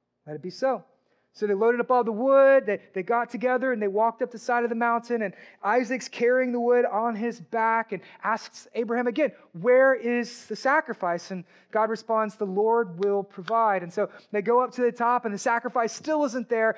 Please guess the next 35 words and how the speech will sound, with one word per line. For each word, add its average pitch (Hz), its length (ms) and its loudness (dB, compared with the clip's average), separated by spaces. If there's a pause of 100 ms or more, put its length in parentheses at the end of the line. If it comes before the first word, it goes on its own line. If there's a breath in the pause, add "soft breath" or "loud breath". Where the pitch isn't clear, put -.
(140 loud breath)
and 208 160 -4
Moses, 262 460 0
kno-, 240 180 -2
I 214 60 0
mean, 226 240 0
and 220 160 -4
Abraham 262 460 0
knows 247 180 2
the 240 120 -6
entire 226 300 -2
time. 220 220 -2
Can 233 140 -6
you 254 140 -4 (180 loud breath)
imagine 226 680 0 (800 soft breath)
what 240 260 -2 (180)
is 185 100 -12
going 254 260 2
through 247 240 -2
his 196 140 -4
mind 214 320 -2
right 175 160 -4
now? 160 160 -8
Can 196 160 -8
you 240 40 -2
imagine 233 380 -2
the 262 60 0
way 247 120 4
he's 233 140 -6
feeling, 247 320 -2
the 190 80 -6
thoughts, 240 440 -2
the 208 120 -8
emotions? 214 600 -2
He 269 180 -4
knows 262 440 4